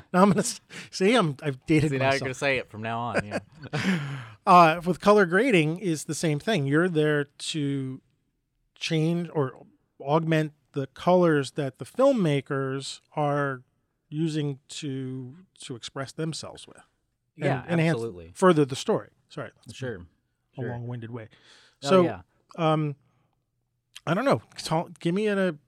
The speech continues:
Speaker 1: give me give me a quick example. I mean, again, I, there's a few things I wanna talk about, but give me a quick example of, like, what you're talking about.
Speaker 2: Well, I've got a great example, and I, I don't know if a lot of people have seen this because a lot of people aren't nerds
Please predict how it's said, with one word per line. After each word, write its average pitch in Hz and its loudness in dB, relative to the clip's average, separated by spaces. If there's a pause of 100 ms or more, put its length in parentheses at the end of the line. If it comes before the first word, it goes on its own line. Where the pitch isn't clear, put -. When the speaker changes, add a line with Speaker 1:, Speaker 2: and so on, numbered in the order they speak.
Speaker 1:
give 175 -4
me 196 -6 (220)
give 220 -2
me 311 2
a 262 2
quick 220 0
example. 135 -6
I 151 -4
mean, 165 2
again, 165 0
I, 160 -6
there's 160 -2
a 170 -4
few 262 0
things 214 0
I 170 6
wanna 170 2
talk 123 -6
about, 120 -10
but 131 -12
give 190 -2
me 226 -2
a 180 0
quick - -8
example 135 -4
of, 120 -10
like, 123 -8
what 123 -10
you're - -20
talking 101 -14
about. 82 -20 (280)
Speaker 2:
Well, 139 -4
I've 170 0
got 139 -2
a 113 -16
great 127 -10
example, 98 -12
and 104 -12
I, 123 -8
I 135 -8
don't 175 -4
know 170 -2
if - -8
a 139 -6
lot 135 2
of 131 -8
people 110 -8
have - -20
seen 123 -8
this 120 -10
because 101 -14
a - -14
lot 104 -4
of 104 -12
people 110 -12
aren't 98 -14
nerds 98 -10